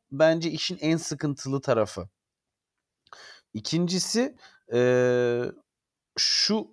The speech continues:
çok kritik bence. Yani böyle bir organizasyonun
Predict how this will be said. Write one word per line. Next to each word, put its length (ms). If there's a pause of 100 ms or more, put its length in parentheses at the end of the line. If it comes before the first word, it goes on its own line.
(100)
çok 440
kritik 480
bence. 600 (400)
Yani 360 (120)
böyle 720
bir 60
organizasyonun 1400